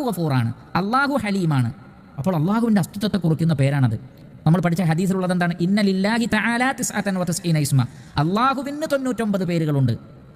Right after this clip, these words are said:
ഖുർആനിലുള്ളതും അങ്ങനെ തന്നെ, വലില്ലാഹിൽ അസ്മാഉൽ ഹുസ്ന, അള്ളാഹുവിന് നല്ല പേരുകളുണ്ട്. അവിടങ്ങളിലൊക്കെ അള്ളാഹുവിലേക്കാണ് ചേർത്ത് പറയപ്പെടുന്നത്. അതുകൊണ്ട് തന്നെ അത് മറ്റൊരു കാരണമായി ഉലമാക്കൾ പറയുന്നു. മൂന്നാമത്തെ നിങ്ങൾ നോക്കൂ, നമ്മുടെ ആരാധനകളിലും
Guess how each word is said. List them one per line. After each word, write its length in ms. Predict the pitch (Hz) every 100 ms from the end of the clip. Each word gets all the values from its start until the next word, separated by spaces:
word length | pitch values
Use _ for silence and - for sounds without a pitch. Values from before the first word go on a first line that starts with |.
| -
ഖുർആനിലുള്ളതും 580 | 185 214 233 226 220 220
അങ്ങനെ 160 | 202 175
തന്നെ, 140 | 156 131 - 151
വലില്ലാഹിൽ 640 | 175 220 220 262 277 294 277
അസ്മാഉൽ 380 | 226 226 190 180
ഹുസ്ന, 220 | 165 135 127 - 147
അള്ളാഹുവിന് 600 | 190 240 262 269 269 285 285 -
നല്ല 180 | 196 208 180
പേരുകളുണ്ട്. 400 | 165 151 139 135 - -
അവിടങ്ങളിലൊക്കെ 480 | 135 202 226 226 226 170
അള്ളാഹുവിലേക്കാണ് 640 | 190 247 269 262 247 220 190
ചേർത്ത് 220 | 170 165
പറയപ്പെടുന്നത്. 560 | 147 143 131 123 120 113 - - - - - - - - - -
അതുകൊണ്ട് 280 | 139 190 165
തന്നെ 200 | 151 139 127 - -
അത് 80 | 151
മറ്റൊരു 240 | 143 196 165
കാരണമായി 380 | 143 160 143 139 127
ഉലമാക്കൾ 300 | 127 127 120
പറയുന്നു. 280 | 117 110 107 - - - - 131
മൂന്നാമത്തെ 360 | 165 190 180 170
നിങ്ങൾ 140 | 165 156
നോക്കൂ, 180 | 139 147 - -
നമ്മുടെ 200 | 151 175 151 160
ആരാധനകളിലും 580 | 175 170 175 165 156